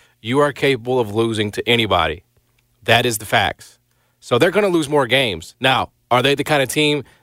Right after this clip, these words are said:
that when the conference tournament starts, if they're on the right side of that thing, can win it?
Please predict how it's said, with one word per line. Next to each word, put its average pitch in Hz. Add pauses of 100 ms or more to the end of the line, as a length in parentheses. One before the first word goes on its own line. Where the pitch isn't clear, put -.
that 131
when 131
the 156
conference 151
tournament 151
starts, 170 (260)
if -
they're 127
on 139
the 131
right 143
side 147
of 160
that 165
thing, 175
can 139
win 170
it? 196